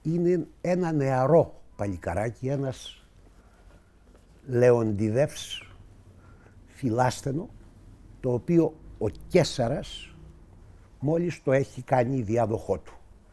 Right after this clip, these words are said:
Είναι μικρανεψιός του Καίσαρα και ονομάζεται Οκτάβιος. Την εποχή αυτή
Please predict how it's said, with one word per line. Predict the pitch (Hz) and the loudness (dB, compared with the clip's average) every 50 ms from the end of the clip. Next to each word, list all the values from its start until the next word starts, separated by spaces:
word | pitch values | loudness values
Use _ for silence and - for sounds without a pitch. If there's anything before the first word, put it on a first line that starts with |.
| - - - - - _ _ _ _ _ _ - | -20 -20 -20 -20 -20 _ _ _ _ _ _ -2
Είναι | 143 143 139 135 127 | 0 0 2 2 0
μικρανεψιός | 123 123 107 - - 120 113 101 101 98 90 - - - - - 131 180 180 - - | 0 -2 -2 -2 0 0 0 0 0 -4 -8 -10 -12 -6 2 6 6 6 6 4 0
του | 190 190 | -8 -4
Καίσαρα | - 196 170 147 - - 180 202 240 262 - - _ _ _ _ - - - _ _ _ _ _ _ _ _ _ _ _ _ _ _ _ _ | 0 0 0 0 0 -4 -6 -6 -6 -10 -14 -20 _ _ _ _ -20 -20 -20 _ _ _ _ _ _ _ _ _ _ _ _ _ _ _ _
και | - 202 160 | -2 2 2
ονομάζεται | 127 127 120 107 131 160 165 135 160 156 - 165 165 165 - - - - _ _ _ _ _ _ _ - | 2 2 2 0 0 -2 -2 -4 -6 -4 0 0 0 0 0 -4 -14 -20 _ _ _ _ _ _ _ -6
Οκτάβιος. | - 113 - - - - 104 82 - - - - - - - - - - _ _ - _ _ _ _ _ _ _ _ _ _ _ _ _ _ _ _ _ _ - - - - - - - - - - _ _ - _ _ _ - _ _ _ _ _ - - | -6 -6 -6 -8 -8 -8 -8 -8 -8 -12 -16 -20 -20 -20 -18 -18 -20 -20 _ _ -20 _ _ _ _ _ _ _ _ _ _ _ _ _ _ _ _ _ _ -20 -20 -20 -20 -20 -20 -20 -20 -20 -20 _ _ -20 _ _ _ -20 _ _ _ _ _ -6 2
Την | - 135 139 | 4 6 6
εποχή | 143 - 156 151 - - 254 | 6 6 6 4 6 6 6
αυτή | 240 - - - 160 165 196 262 | 6 6 6 4 4 4 4 0